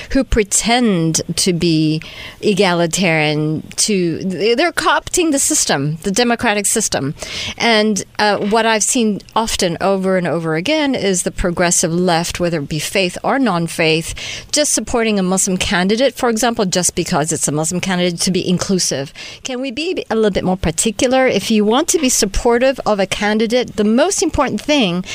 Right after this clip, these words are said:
is what are your set of values. I don't care what color or what, you know, sexuality you are. It's about values.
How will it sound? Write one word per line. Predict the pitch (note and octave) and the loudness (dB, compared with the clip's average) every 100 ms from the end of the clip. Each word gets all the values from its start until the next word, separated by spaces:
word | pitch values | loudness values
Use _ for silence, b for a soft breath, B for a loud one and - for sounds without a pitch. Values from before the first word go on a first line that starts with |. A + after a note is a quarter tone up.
| B B | B B
is | A3 A3+ G#3 | 0 0 2
what | A#3 C#4+ | 2 2
are | D4+ | 2
your | A#3+ | 2
set | A3+ B3 G#3 | 0 2 2
of | F#3 | 2
values. | F3+ F#3 F3+ D3+ | 0 0 0 -2
I | - | -4
don't | F4 D4 | -4 -4
care | - D4 C#4 | -2 -2 0
what | B3 - | -2 -4
color | - C4+ C#4+ D4 | -2 0 2 2
or | G3+ G3 G3 | 2 2 2
what, | B3+ - - B B B | 0 0 -6 B B B
you | A#3 A#3+ | 0 4
know, | A3 G3+ G3 - - | 4 4 2 -4 -6
sexuality | - C4+ - C4 A#3 B3+ B3+ C#4 | -2 -2 0 0 2 0 0 2
you | B3+ | 2
are. | B3 B3+ - | 2 2 0
It's | C4+ D4 | 0 0
about | A#3 C#4 - | 2 2 2
values. | F#3+ A3+ A#3 A#3+ F#3+ D#3+ D#3+ | 0 2 2 2 2 2 0